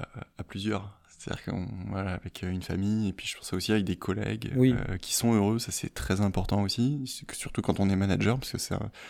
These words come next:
Speaker 1: c'est un, notre boulot, c'est, euh, d'avoir des, des collègues performants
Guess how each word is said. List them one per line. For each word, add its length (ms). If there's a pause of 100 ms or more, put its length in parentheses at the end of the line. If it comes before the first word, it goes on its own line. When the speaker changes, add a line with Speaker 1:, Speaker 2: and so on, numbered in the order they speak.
(120)
Speaker 1:
c'est 120
un, 160
notre 200
boulot, 260
c'est, 240
euh, 60 (500)
d'avoir 260
des, 300 (220)
des 340
collègues 300
performants 540